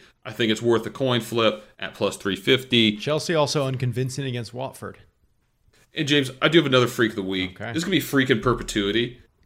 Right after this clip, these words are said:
Speaker 1: It's going to be the, the scheduler. It's a four thirty game on Saturday.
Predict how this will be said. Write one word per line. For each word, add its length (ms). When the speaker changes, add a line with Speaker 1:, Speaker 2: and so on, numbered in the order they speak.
Speaker 1:
It's 160
going 220
to 40
be 80
the, 80
the 260
scheduler. 680
It's 100
a 20
four 300
thirty 300
game 360
on 160
Saturday. 520